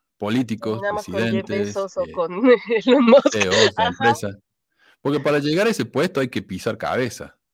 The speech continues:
Speaker 1: y a una
Speaker 2: Claro.
Speaker 1: persona normal le cuesta eso. Eclipse de Amor dice que, "¿cuál te parece mejor para pertenecer, los Testigos de Jehová o la Iglesia de Jesucristo?". Bueno, si te referías a los mormones, hacete mormon,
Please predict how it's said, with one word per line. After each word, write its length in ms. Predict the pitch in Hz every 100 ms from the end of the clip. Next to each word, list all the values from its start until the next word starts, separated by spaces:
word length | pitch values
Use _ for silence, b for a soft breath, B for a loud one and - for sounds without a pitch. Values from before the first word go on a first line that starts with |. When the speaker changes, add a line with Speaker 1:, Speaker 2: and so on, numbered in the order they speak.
| _
Speaker 1:
y 80 | 202
a 40 |
una 80 | 254
Speaker 2:
Claro. 60 | 254
Speaker 1:
persona 320 | 95 120 113
normal 380 | 92 90 117 139
le 100 | -
cuesta 380 | 131 156 - 78
eso. 240 | - - _ _ _ _ _ _ _ _ _ _ _ _ _ _ _ _ _
Eclipse 400 | - 123 175 170
de 60 | 143
Amor 240 | 127 147 139
dice 240 | 139 131
que, 180 | 139 135
"¿cuál 160 | -
te 100 | 151
parece 240 | 143 135 135
mejor 300 | 117 117 127
para 160 | 123 117
pertenecer, 520 | 104 101 98 95 98
los 140 | 85
Testigos 340 | - 92 120 123
de 60 |
Jehová 340 | - 95 110 135
o 100 | 101
la 80 | 92
Iglesia 300 | 95 101 92
de 60 |
Jesucristo?". 480 | 92 85 87 82 -
Bueno, 200 | - 101
si 120 | 95 -
te 80 | 95
referías 360 | 95 104 113
a 20 | 143
los 80 |
mormones, 500 | 117 95 98 131 143 113
hacete 300 | 90 - 95
mormon, 440 | 80 85 76 78